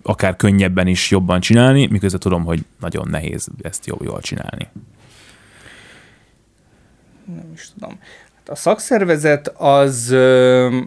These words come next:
Speaker 2: nem fog egészségügyi reformot kidolgozni, és én nem is ezért, ö, nem is ezért léptem be. Ö, mondom, én, nekem ez személyes, hogy én hiszek az önkormányzatiságban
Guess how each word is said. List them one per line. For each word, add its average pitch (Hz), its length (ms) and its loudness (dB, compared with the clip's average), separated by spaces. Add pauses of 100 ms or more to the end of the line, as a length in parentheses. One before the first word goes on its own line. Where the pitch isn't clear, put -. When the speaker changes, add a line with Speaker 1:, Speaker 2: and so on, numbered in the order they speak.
(200)
Speaker 2:
nem 143 800 0
fog 120 280 -4
egészségügyi 120 840 -4
reformot 113 680 -2
kidolgozni, 117 680 -2
és 113 240 -4
én 120 80 -2
nem 113 240 -2
is 110 140 -6
ezért, 107 600 -10 (100)
ö, 110 280 -4
nem 110 180 -2
is 110 160 -6
ezért 113 320 -4
léptem 110 520 -2
be. 131 380 0 (640)
Ö, 113 960 2 (760)
mondom, 123 600 2
én, 143 440 2 (1200)
nekem 139 540 0
ez 139 100 2
személyes, 139 420 2
hogy 135 80 0
én 131 160 4
hiszek 135 400 0
az 135 180 2
önkormányzatiságban 120 1600 0